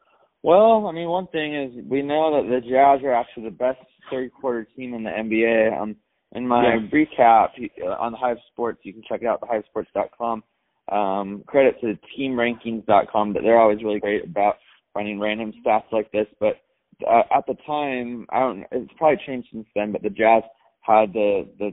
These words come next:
Speaker 1: team, the league best three point six, uh, differential on average against teams in the third quarter. And, and I mean, it, it continued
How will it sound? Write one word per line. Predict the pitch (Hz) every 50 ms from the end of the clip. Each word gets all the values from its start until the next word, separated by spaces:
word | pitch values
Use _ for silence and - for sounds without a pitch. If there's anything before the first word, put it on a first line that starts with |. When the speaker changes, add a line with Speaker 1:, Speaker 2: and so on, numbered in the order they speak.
| - _ _ -
Speaker 1:
team, | - 123 120 117 117 117 113 - - -
the | 110 110 104 98 98 98 101 101 101 _ -
league | 107 120 117 113 104
best | 113 113 110 107 - - _ _ _ _ _ _ _ -
three | 123 123
point | 120 - 139 123 - - - -
six, | 117 113 - - - _ _ _ - _ - -
uh, | 110 107 101 101 92 87 101 98 - _ _ - -
differential | 123 110 95 - 110 107 107 110 110 110 - 135 135 135 131 104
on | 95 117 110
average | 104 101 107 110 113 120 127 120 - _ _ _ _ _ _ _ -
against | - 110 110 - - _
teams | - 113 110 113 113
in | 113
the | 104 107
third | - - 110 107 -
quarter. | - - - 113 110 110 113 117 120
And, | 98 95 104 107 107 104 _ _ _ _ _ _ _ _ -
and | - 117 117 113 -
I | -
mean, | 123 127 131 127
it, | 113 - -
it | - - -
continued | 135 120 107 - 151 143 131 117 107 104